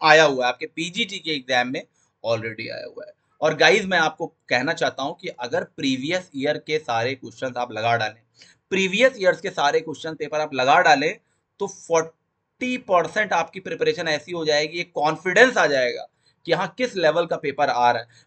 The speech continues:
बहुत से बच्चे मुझे message करते हैं, "सर, टीजीटी का ये level है, पीजीटी का ले-, ये level है।" बेटा, grammar में किसी का कोई level नहीं, grammar पूरी पढ़नी पड़ती है basic से, right? बाकी टीजीटी में चार writers हैं, पीजीटी में लगभग सत्रह writers हैं। इस तरह से आपको अलग-अलग पढ़ना है। Literature में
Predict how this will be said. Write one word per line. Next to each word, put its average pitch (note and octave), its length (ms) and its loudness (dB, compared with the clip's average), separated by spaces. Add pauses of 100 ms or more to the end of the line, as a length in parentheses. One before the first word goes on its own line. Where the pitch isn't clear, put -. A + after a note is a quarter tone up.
बहुत A3+ 220 4
से B3+ 60 -4
बच्चे A3+ 220 -2
मुझे A3 160 -4
message G3+ 280 0
करते F#3+ 240 -2
हैं, F3+ 60 -4
"सर, F#3+ 80 2
टीजीटी F3 420 -10
का F3 80 0
ये E3 220 0
level D#3+ 300 0
है, D#3+ 60 -2
पीजीटी D#3 380 -12
का D3+ 120 -2
ले-, D3+ 340 -6
ये D3+ 100 0
level D3+ 260 0
है।" D3+ 120 -4 (220)
बेटा, F3 140 4
grammar E3+ 380 2
में F#3 100 -14
किसी E3 160 -8
का F3+ 80 2
कोई E3+ 240 -2
level C3 280 2
नहीं, B2 200 -8
grammar C#3 280 2
पूरी D#3 300 -4
पढ़नी B2+ 260 -4
पड़ती A#2+ 240 -4
है B2 60 -6
basic C3+ 420 -2
से, - 140 -20 (380)
right? F#3 240 6 (220)
बाकी C#3+ 260 4
टीजीटी G3+ 500 -2
में B3+ 160 0
चार D#3+ 300 2
writers F#3 400 0
हैं, - 160 -10
पीजीटी D3 380 -8
में D3 100 -6
लगभग C#3 260 -4 (840)
सत्रह C3 220 -2
writers F3+ 400 0
हैं। C4 160 -8
इस F#3 160 -12
तरह D#3 160 0
से D3+ 80 -4
आपको C3+ 200 -6
अलग-अलग C3+ 360 -2
पढ़ना A#2+ 220 -6
है। B2 60 -4
Literature E3 480 -2
में G3 220 -6